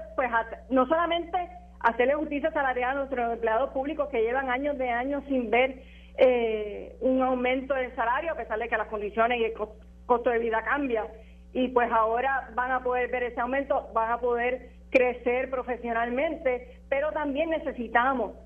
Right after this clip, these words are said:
atraer nuevo talento al gobierno y eso lo vamos a lograr a través ahora de, de los fondos que tenemos para reclutamiento, eh, que tenga salarios competitivos, porque muchas veces sucede con las agencias que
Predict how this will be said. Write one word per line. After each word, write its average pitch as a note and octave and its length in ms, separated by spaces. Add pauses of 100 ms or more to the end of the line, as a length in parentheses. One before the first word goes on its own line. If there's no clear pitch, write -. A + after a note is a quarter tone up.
(100)
atraer A#3 460
nuevo C4 280
talento B3 600 (260)
al A3+ 400
gobierno C4+ 440
y A3 80
eso A3 160
lo B3 100
vamos A#3+ 240
a A#3+ 100
lograr A#3 360
a A#3 80
través A3+ 240
ahora A#3 420
de, A3 240
de A3 200
los A3 280
fondos A#3+ 200
que B3+ 80
tenemos A#3+ 240
para A#3 200
reclutamiento, A#3+ 840 (440)
eh, A#3 420
que B3 120
tenga C4 280
salarios C4+ 320
competitivos, D4+ 500
porque B3+ 180
muchas A#3+ 320
veces A#3 240
sucede A#3+ 380
con B3 100
las A#3+ 160
agencias C4+ 640
que A3+ 480